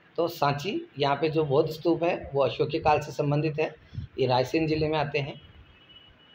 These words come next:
मध्य प्रदेश के किस नगर में मध्य प्रदेश का उच्च न्यायालय स्थित है? High Court of मध्य प्रदेश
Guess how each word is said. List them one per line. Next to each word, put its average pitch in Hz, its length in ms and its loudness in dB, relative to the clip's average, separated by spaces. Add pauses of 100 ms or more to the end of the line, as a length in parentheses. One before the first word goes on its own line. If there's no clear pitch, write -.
(2250)
मध्य 190 300 0
प्रदेश 220 260 2
के 226 120 0
किस 226 300 -6
नगर 196 260 2
में 202 120 2
मध्य 170 240 2
प्रदेश 175 240 -2
का 202 100 2
उच्च 190 320 -4
न्यायालय 156 320 4
स्थित 135 320 -6
है? 123 300 2
High 147 220 2 (100)
Court 175 160 2
of 175 140 0
मध्य 147 240 2
प्रदेश 160 420 -2